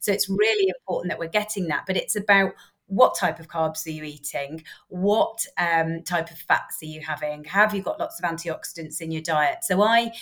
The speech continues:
think it's anything which requires restricting and too much focus often is really difficult to do and is given up quite quickly. So actually, I think building a sustainable diet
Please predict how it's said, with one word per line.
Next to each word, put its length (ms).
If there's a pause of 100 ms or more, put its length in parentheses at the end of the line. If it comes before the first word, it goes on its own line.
(260)
think 240
it's 300 (420)
anything 460
which 280
requires 840 (200)
restricting 720
and 140
too 200
much 300
focus 500
often 360
is 160
really 420
difficult 560
to 140
do 440
and 300
is 140
given 320
up 180
quite 320
quickly. 540 (240)
So 180
actually, 760
I 140
think 460
building 340
a 60
sustainable 1080
diet 540